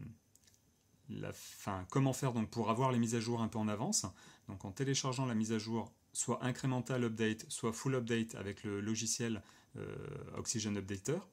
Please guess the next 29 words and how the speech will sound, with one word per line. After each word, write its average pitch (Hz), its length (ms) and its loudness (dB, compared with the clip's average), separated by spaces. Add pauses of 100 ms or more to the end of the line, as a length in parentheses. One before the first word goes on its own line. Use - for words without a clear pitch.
(800)
Et - 60 -4
ensuite, 117 300 -2
par 113 160 0
rapport 117 280 2
au 120 60 4
biais 143 360 4 (300)
du, 110 560 0
de 104 80 -6
la 110 80 4
mise 147 160 4
à 156 80 4
jour 147 180 2
en 127 80 2
fait, 127 180 0
de, 104 240 -2
du, 95 1400 -8
du 110 100 -8
smartphone, 107 420 -2
donc, 95 220 -8 (400)
euh, 101 220 -10 (100)
pour, 98 340 -4
euh, 95 120 -4
mettre, 110 260 -4
euh, 98 180 0
mettre 110 240 -4
à - 40 0
jour 110 120 0
le 107 60 -4
téléphone 107 480 -2